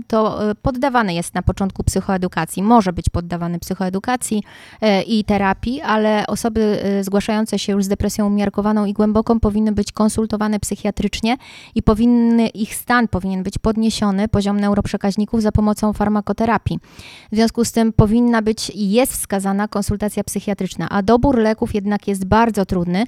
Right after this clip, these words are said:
Mimo że świat się rozwija, to jak, e, okazuje załączony przykład naszych pacjentów, bywa z tym różnie i też różnie docelowo kończą pacjenci, jeśli chodzi o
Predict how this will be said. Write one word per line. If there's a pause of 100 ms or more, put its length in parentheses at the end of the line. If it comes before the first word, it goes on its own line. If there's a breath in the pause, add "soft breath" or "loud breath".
(280 loud breath)
Mimo
że
świat
się
rozwija,
to
jak,
e,
okazuje
załączony
przykład
naszych
pacjentów,
bywa
z
tym
różnie (440 loud breath)
i
też
różnie
docelowo
kończą
pacjenci,
jeśli
chodzi
o